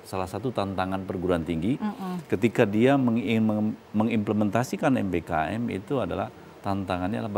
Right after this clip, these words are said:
Speaker 1: bagaimana nanti program itu terukur sehingga proses konversi kegiatan ke dalam bentuk S K S itu benar-benar bisa, eh, bisa terukur dia.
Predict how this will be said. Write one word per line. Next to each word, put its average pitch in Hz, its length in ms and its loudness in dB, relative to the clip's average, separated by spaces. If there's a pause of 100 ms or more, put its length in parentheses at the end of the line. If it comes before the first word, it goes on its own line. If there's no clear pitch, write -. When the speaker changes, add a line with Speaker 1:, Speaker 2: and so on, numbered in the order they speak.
Speaker 1:
bagaimana 120 420 0
nanti 131 400 -2 (160)
program 131 560 4
itu 165 240 -2
terukur 143 560 0 (480)
sehingga 104 320 0
proses 131 480 -4
konversi 135 720 -2
kegiatan 98 640 0
ke 101 80 -4
dalam 92 240 0
bentuk 90 320 -4
S 85 160 -6
K 98 240 -2
S 107 80 -12
itu 165 160 -6
benar-benar 85 480 -6
bisa, 104 480 -4 (400)
eh, 80 320 0
bisa 85 320 -6
terukur 110 560 -4
dia. 69 240 -4